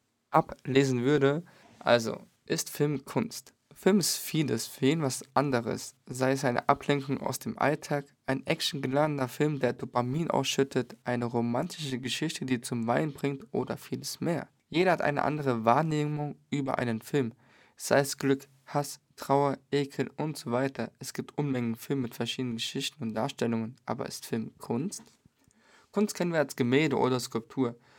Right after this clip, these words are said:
Kunst ist vieles. Kunst ist Wahrnehmung, Kunst ist Ausdruck und Kunst ist ein Gefühl.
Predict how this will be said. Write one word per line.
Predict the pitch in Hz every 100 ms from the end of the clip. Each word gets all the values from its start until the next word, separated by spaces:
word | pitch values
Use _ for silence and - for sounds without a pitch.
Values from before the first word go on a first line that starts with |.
| - _
Kunst | - 160 -
ist | -
vieles. | 156 123 110 -
Kunst | 131 113
ist | 113 120
Wahrnehmung, | 147 151 147 131
Kunst | - 127 -
ist | -
Ausdruck | 151 139 - 120
und | - 117
Kunst | - 139 -
ist | -
ein | 120 113
Gefühl. | 113 - 120